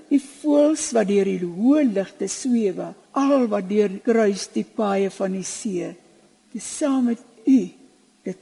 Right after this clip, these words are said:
in sy mag gegee. Ja, daar's geen land so ver op hoes geleë, geen strand, o Heer, op wilde water wee, geen hemel sweer in die oneindigheid,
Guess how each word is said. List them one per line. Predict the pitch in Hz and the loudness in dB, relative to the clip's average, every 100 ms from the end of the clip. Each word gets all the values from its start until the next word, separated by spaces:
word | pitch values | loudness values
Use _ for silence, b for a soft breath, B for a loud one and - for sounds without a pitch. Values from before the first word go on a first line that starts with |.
| - | -12
in | 190 | -12
sy | - - 220 214 | -12 -10 -6 -6
mag | 196 185 196 | -6 -8 -12
gegee. | 220 - - 214 165 185 _ _ _ _ _ | -14 -14 -12 -10 -10 -14 _ _ _ _ _
Ja, | 196 190 220 - _ b b _ | -6 -4 -6 -8 _ b b _
daar's | 269 277 254 | 4 4 2
geen | - 330 330 285 | 0 6 8 8
land | 208 208 196 - | 6 4 2 -2
so | 226 | -2
ver | - 226 208 196 | 0 0 2 2
op | 180 | 0
hoes | 196 190 | -2 -4
geleë, | - 196 175 185 180 180 b b b | -4 -4 -4 -2 -2 -2 b b b
geen | - 339 349 339 | 2 6 6 6
strand, | - 302 269 285 277 302 | 2 2 6 8 6 8
o | 285 | 8
Heer, | 233 233 240 226 | 8 8 8 6
op | 185 | 4
wilde | 226 240 254 247 214 - | 4 6 6 4 2 0
water | 180 202 262 - 254 190 | -2 0 -2 -2 -4 -2
wee, | 180 165 165 - - - b b b | -4 -2 -2 -4 -14 -20 b b b
geen | - 370 330 | 4 8 10
hemel | 285 320 349 320 | 8 8 6 4
sweer | - 320 302 285 | 2 4 4 6
in | 262 | 6
die | 254 | 8
oneindigheid, | 247 - - 302 320 320 330 294 277 202 - - - | 6 2 4 6 6 4 0 2 2 2 0 -12 -20